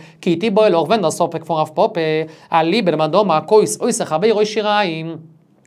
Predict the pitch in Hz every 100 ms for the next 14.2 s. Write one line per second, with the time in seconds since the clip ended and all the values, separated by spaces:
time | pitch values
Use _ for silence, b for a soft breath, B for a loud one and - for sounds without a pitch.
0 | _ - - 170 196 214 - 220 220 220
1 | 226 262 254 B B - 220 202 185 -
2 | 220 240 - 190 196 220 202 170 165 170
3 | - 190 208 202 196 202 185 175 170 180
4 | 185 180 127 127 160 175 b b - 139
5 | 208 208 226 196 151 - 180 185 190 320
6 | 339 269 233 233 254 262 339 359 - 208
7 | 240 254 247 226 196 226 214 208 214 214
8 | 196 180 165 B - 220 233 220 214 190
9 | 214 202 190 190 208 214 214 202 190 175
10 | 185 202 185 196 180 185 190 175 190 190
11 | 190 170 180 185 175 170 165 196 196 160
12 | 156 143 190 185 165 123 151 147 175 B
13 | B - 147 143 185 185 175 202 214 269
14 | 233 -